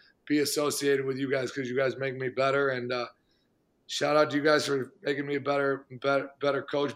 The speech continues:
better person, better husband. And, uh, Coach Staley, I'm looking for some, uh, some videos of your newborn walking and dribbling a basketball.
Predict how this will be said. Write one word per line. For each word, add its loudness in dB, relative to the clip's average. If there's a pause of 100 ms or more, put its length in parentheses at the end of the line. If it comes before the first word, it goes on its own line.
(160)
better -8
person, -2
better -2
husband. -2
And, -8 (680)
uh, -2 (340)
Coach -6
Staley, -2 (180)
I'm -6
looking -4
for -2
some, -4
uh, -2 (320)
some -8
videos 4
of -2
your 2
newborn 0
walking 0
and -4
dribbling 0
a -8
basketball. 2